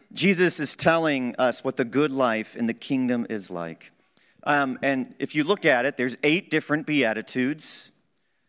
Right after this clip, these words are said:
Um, and like I said, we're gonna break them down into two sections of four. Um, we'll look at the first four as from the perspective of coming to Christ,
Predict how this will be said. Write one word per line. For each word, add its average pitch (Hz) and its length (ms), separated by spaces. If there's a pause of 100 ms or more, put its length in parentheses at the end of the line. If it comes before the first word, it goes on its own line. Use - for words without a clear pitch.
(100)
Um, 123 420
and 123 140
like 131 160
I - 20
said, 131 240
we're 120 100
gonna 135 160
break 131 360
them 160 160
down 131 260
into 117 200
two 156 320
sections 123 840 (460)
of 113 140
four. 80 520 (1900)
Um, 104 360 (260)
we'll 117 140
look 113 180
at - 360
the 127 60
first - 400
four 143 400
as 107 380 (560)
from 131 140
the 120 80
perspective 123 600
of 117 140
coming 147 560
to 139 120
Christ, - 580